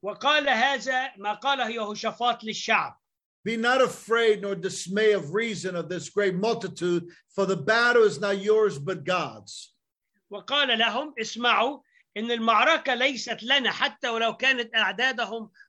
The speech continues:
Speaker 1: أكثر منا، لأن المعركة للرب.
Speaker 2: And he said, "We don't need to fight this battle."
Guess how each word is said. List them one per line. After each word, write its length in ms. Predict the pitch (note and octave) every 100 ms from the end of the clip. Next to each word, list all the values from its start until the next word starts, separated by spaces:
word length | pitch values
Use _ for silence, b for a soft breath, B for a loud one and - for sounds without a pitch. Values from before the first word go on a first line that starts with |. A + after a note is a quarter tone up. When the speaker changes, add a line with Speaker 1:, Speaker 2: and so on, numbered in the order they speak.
| -
Speaker 1:
أكثر 420 | D4 - A#3 G3+
منا، 440 | G#3 A3 A3 A#3 - -
لأن 260 | G#3 B3+ A#3+
المعركة 800 | A3+ G#3+ G3+ A#3+ C4 G#3+ G3+ G3
للرب. 520 | G3 F#3+ F#3 A#3 D#3+ - _ _ _ _ _ _ _ _ _ _ _ -
Speaker 2:
And 100 | F3
he 80 | G3
said, 200 | - A3
"We 160 | G#3
don't 180 | B3+ C4
need 180 | B3+ G#3+
to 80 | A3
fight 340 | - A#3 A3
this 220 | G3+ G#3+
battle." 520 | C3+ F3 E3+ F3 G3